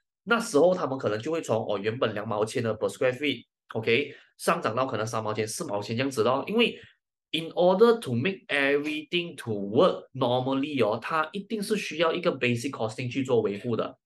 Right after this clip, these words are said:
OK。再来第二个原因啦，为什么你会看到有的时候哦，你building的maintenance fee或者sinking fund会massively调涨的另外一个原因就是什么？就是太多住户欠maintenance fee不还了。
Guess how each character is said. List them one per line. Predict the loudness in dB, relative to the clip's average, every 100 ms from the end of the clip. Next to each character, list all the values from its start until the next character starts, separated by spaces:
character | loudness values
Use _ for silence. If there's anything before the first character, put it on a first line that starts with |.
| -12
OK。 | -2 2 2 0 -12 -20 -20 -2
再 | 2 4
来 | 4 0 0
第 | 8
二 | 8
个 | 10
原 | 6 6 0
因 | 0
啦， | 0 0
为 | 2 2
什 | 0 0 -2
么 | 0 -2 -2
你 | 0
会 | -2
看 | -2
到 | -2 0
有 | 2 0
的 |
时 | -2 -4 -4
候 | -2
哦， | 0 0 -2 -8 -20 -20 _
你 | 0 2 2 -2 _
building | 0 6 6 4 0 0
的 | 0
maintenance | 0 0 0 -2 -2
fee | -2 -2
或 | 2
者 | 2
sinking | 0 -6 -4
fund | 0 0 0
会 | 0 0
massively | 0 -2 -2 -4 -4
调 | -2
涨 | -2 -2
的 | -4
另 | -2
外 | -2
一 |
个 | -2
原 | -2 -4
因 |
就 | -4
是 | -4
什 |
么？ | -4 -8
就 | -4
是 | -2 0 0 -4 -20 _ _ _ _
太 | -2 2 2 2 -2
多 | 0 2 2 -4
住 | -6 -4
户 | -2 -2 -4 -6 _ _ -14 -14 _
欠 | -6 0 2 0
maintenance | -4 -6 -6 -6
fee | -4 -4
不 | -4
还 | -6 -10
了。 | -12